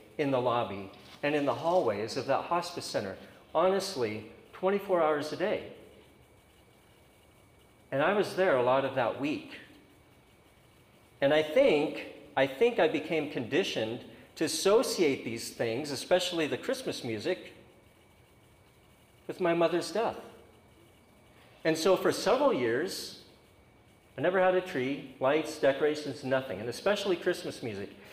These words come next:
If I was in a store, or if I was listening to something on the radio, or if I was in somebody's home and they had Christmas music on, I would just walk out.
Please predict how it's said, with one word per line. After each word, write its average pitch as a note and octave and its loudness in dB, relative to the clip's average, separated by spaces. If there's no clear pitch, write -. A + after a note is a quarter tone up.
If - -2
I F3 6
was B3 2
in G#3 2
a D3+ 2
store, E3+ 2
or C3+ -4
if - -4
I E3 6
was E3+ 2
listening E3+ 0
to - -8
something D3+ -2
on C#3+ 2
the B2 -2
radio, D3+ 2
or - -8
if - -8
I C#3+ 4
was D#3 0
in E3 -2
somebody's D#3 -2
home D#3 0
and C#3+ 0
they C#3+ 6
had C#3 4
Christmas E3 -6
music D#3+ -4
on, E3 0
I B2+ 0
would C3 0
just B2+ -8
walk B2 -2
out. D3 -6